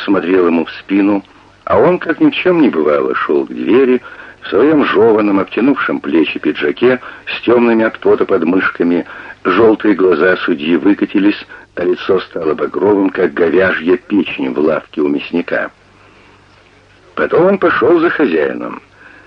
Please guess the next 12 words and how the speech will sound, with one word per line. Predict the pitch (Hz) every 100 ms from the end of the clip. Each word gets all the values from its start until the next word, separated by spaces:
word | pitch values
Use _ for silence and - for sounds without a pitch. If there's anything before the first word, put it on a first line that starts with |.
| _ _ -
Я | 85 98
проследовал | 131 139 107 120 127 135
за | 127 131
ними. | 90 78 76 73 _ _ - - _ _ _ _ _ -
Когда | 95 95
я | 190 185
вошел | 185 - 185 - - -
в | 82
библиотеку, | 107 127 131 143 131 180 170 139
хозяин | 131 117 147 151 143
уже | 127 127
сидел | - 98 120 131 120